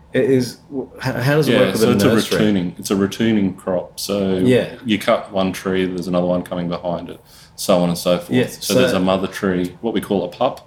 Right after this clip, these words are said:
Speaker 1: Yeah.
Speaker 2: Um, so we'll get the growing eye off that tree. So it'll, it'll, that tree will show traits that we want.
Speaker 1: Yeah.
Speaker 2: Generally, good production, um, size, length, um, set
Speaker 1: Yeah.
Speaker 2: of fruit. So production, I think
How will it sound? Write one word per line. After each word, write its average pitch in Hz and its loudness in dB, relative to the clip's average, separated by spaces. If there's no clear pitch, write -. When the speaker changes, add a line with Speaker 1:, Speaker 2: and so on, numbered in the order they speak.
Speaker 1:
Yeah. 117 2
Speaker 2:
Um, 87 0
so - -4
we'll 117 4
get 110 -2
the 98 -6
growing 92 0
eye 139 0
off - -4
that 101 -4
tree. 170 -4
So - -2
it'll, 175 0
it'll, 165 0
that 147 0
tree 117 0
will 98 0
show 87 -4
traits 90 -2
that 87 -8
we 87 -2
want. 82 -6
Speaker 1:
Yeah. 101 2
Speaker 2:
Generally, 90 0
good - -2
production, 85 -2
um, 95 2
size, 98 -2
length, 92 -2
um, 87 -6
set - -4
Speaker 1:
Yeah. 120 4
Speaker 2:
of 107 -10
fruit. 135 0
So 117 0
production, 143 0
I 113 -2
think - -2